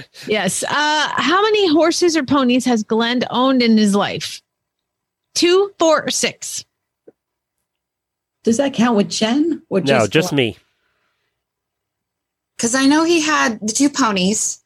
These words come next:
Speaker 2: And then he had the big horses.
Speaker 4: Piper and Scooter. <laughs> And then he had,
Speaker 3: Okay,
Speaker 4: yeah,
Speaker 3: if you
Speaker 4: a
Speaker 3: didn't
Speaker 4: giraffe.
Speaker 3: remember Scooter, I was gonna kick you
Speaker 4: I
Speaker 3: off the
Speaker 4: know.
Speaker 3: show. <laughs> I was like
Speaker 4: <laughs> It's the line brain. I'm sorry.
Speaker 2: Are you considering your Percheron things pony?
Speaker 4: Yeah,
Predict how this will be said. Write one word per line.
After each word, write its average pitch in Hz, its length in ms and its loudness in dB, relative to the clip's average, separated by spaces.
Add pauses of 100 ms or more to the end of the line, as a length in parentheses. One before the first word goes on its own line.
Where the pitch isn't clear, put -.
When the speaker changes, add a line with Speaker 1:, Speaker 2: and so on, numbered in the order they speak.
(300)
Speaker 2:
And 202 80 2
then 262 100 2
he 294 60 4
had 294 160 2
the 208 60 2
big 302 240 0
horses. - 640 -4 (200)
Speaker 4:
Piper 240 600 0
and 202 640 0 (1120)
Scooter. 175 380 0 (220)
<laughs> - 180 -8 (1120)
And 220 160 -2
then 220 140 -2
he 226 120 -2
had, 233 200 -4
Speaker 3:
Okay, 202 140 0
Speaker 4:
yeah, 175 60 4
Speaker 3:
if 165 120 -2
you 240 60 0
Speaker 4:
a - 20 2
Speaker 3:
didn't 277 120 2
Speaker 4:
giraffe. 214 80 -2
Speaker 3:
remember 202 240 2
Scooter, 170 380 2
I 127 60 2
was 123 140 -4
gonna 135 160 -2
kick - 200 -4
you 131 80 0
Speaker 4:
I 127 40 4
Speaker 3:
off 123 60 2
the 262 100 0
Speaker 4:
know. - 20 0
Speaker 3:
show. 190 200 2 (300)
<laughs> - 120 -6
I - 120 2
was 233 220 0
like 202 240 -6
Speaker 4:
<laughs> 254 720 -6 (1120)
It's 277 220 -2
the 330 120 -2
line 320 380 2
brain. 226 240 0
I'm 214 140 0
sorry. 196 480 0
Speaker 2:
Are - 260 -2
you 349 100 2
considering 320 600 0
your 262 80 2
Percheron 240 880 -2
things 196 480 -2
pony? 220 380 -2
Speaker 4:
Yeah, 254 200 -2